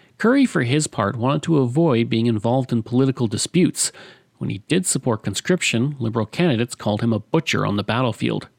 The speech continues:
At the start of nineteen eighteen,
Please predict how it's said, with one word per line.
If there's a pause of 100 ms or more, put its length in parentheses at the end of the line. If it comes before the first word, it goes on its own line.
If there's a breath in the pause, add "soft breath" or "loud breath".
(1120)
At
the
start
of
nineteen
eighteen,